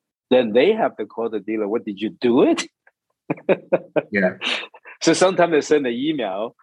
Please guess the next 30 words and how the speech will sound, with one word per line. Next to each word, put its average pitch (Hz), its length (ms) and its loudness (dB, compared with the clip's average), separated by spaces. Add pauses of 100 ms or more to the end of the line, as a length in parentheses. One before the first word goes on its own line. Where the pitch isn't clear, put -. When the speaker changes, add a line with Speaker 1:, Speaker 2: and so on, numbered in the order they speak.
(360)
Speaker 1:
uh, 135 400 4
<laughs> 143 40 2
then 147 220 0
you 143 80 -4
know 107 160 -6
what 107 120 -2
happens 107 360 -6
to 104 140 -10
hundreds 104 320 -6
of 101 80 -4
emails. 104 380 -6 (540)
Uh, 120 360 4
so 107 260 -4
yeah, 107 280 0
so, 113 220 -2 (220)
so 123 200 -4 (680)
the 127 160 -2
system 139 560 2
now 110 260 2
will 107 140 0
be 107 200 -2
able 104 180 0
to 101 100 -2
notify 101 560 0
the 92 120 -4
customer 98 420 -4
the 90 80 -2
dealer 104 340 2
did 175 220 0
it. - 100 -2